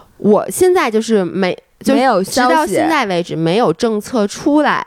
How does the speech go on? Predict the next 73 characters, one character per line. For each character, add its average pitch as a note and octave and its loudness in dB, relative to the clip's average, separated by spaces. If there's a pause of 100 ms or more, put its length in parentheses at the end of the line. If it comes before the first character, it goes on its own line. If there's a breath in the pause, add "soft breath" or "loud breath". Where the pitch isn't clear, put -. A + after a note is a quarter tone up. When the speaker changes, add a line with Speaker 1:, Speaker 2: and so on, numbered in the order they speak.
(100)
Speaker 2:
哦。 G3 0
Speaker 1:
但 C4+ 0
是 C4 0
我 G#3 0
听 F4 2
说 E4 2
啊， D3+ -2
小 - -2
道 C4+ 2
消 E3 -4
息 D#3 -8
说， D#3+ -2 (340 loud breath)
可 G3+ 0
能 E3 -4
到 C#4+ 0
了 A#3+ 0
十 A#3 -4
二 A#3 0
月 B3 0
底， - -12
就 A#3 0
是 A3 -2
国 F#3 2
外 B3+ 2
的 A#3 -6
运 B3 -2
动 G#3+ 0
员 D#3 -2
进 C4 -2
来 F3 0
以 D3+ -6 (120)
后， G3 0 (380 loud breath)
据 D4+ 2
说 D4 2
啊， C3+ -4 (220 loud breath)
我 F3+ 0
能 F3+ 0
不 A#3+ 0
能 A4 2
在 F#3+ -2
这 D#3 -2
说， F3+ -2
就 F#3+ -2
是 G#3+ 0
猜 D4+ 0
测 D4+ -4
啊， D3+ 0
我 C3 -2
怕 A#3 -4
到 A3+ -2
时 A3 2
候 A#3 -2
大 A3+ 0
家 A#3 0
把 A#3 -2
大 B2 -4
家 F3+ 2
封 A#3 -4
了， F#3 -2 (280 loud breath)
就 A#3 0
是 A3+ 2
说 C4+ 0
崇 C4+ -4
礼 G#3 0
的 F#3 -2
码 G#3 -2
儿 F3 -2
可 - -8
能 C3+ -2
就 G3+ 2
会 A3+ 2
变 A3 -2
红。 E3+ -2